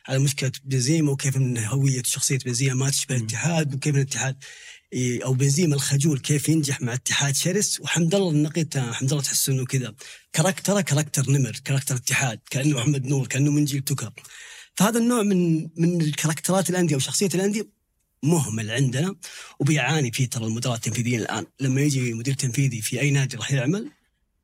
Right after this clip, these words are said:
Speaker 1: لازم يرجع الجانب التاريخي
Speaker 2: طبعًا.
Speaker 1: للإرث، للجمهور، لغة خطاب الجمهور، لغة خطاب الصحافة.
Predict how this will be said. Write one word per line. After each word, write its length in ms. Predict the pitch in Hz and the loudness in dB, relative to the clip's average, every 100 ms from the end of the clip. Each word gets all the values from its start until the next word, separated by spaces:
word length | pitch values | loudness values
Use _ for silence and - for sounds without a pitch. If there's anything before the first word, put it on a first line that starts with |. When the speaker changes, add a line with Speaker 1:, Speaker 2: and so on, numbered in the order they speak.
| _ 262 | _ 2
Speaker 1:
لازم 260 | 208 135 | 2 4
يرجع 180 | 139 120 | 2 0
الجانب 280 | 110 131 107 | 0 -2 -4
التاريخي 460 | - 104 104 - | -8 -8 -8 -12
Speaker 2:
طبعًا. 280 | - 110 104 | -6 -6 0
Speaker 1:
للإرث، 460 | 135 139 156 127 - - | 0 0 0 -2 -6 -4
للجمهور، 580 | 131 139 143 117 151 127 - | 0 2 2 2 2 0 -4
لغة 180 | 180 156 - | -2 0 0
خطاب 260 | - 147 | 0 0
الجمهور، 400 | 139 131 135 147 | 0 0 0 0
لغة 140 | 143 151 | 0 -2
خطاب 240 | - 143 | -2 0
الصحافة. 580 | 139 127 - 151 127 | 0 0 0 0 -2